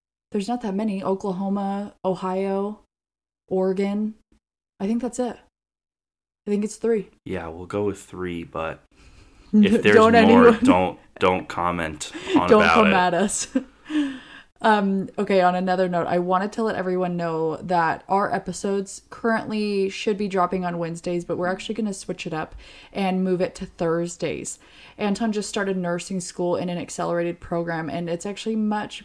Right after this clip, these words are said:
Speaker 1: busier, and the workload is a lot more than we both anticipated it would be. So, although we are continuing on, this podcast isn't stopping.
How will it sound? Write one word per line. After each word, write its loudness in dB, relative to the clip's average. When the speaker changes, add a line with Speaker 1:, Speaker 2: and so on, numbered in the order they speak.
Speaker 1:
busier, 0
and -2
the -4
workload -4
is -4
a -4
lot -4
more -2
than -6
we -2
both -4
anticipated -2
it -2
would -4
be. -4
So, 4
although 4
we 4
are 4
continuing 2
on, -2
this -6
podcast -4
isn't -4
stopping. -6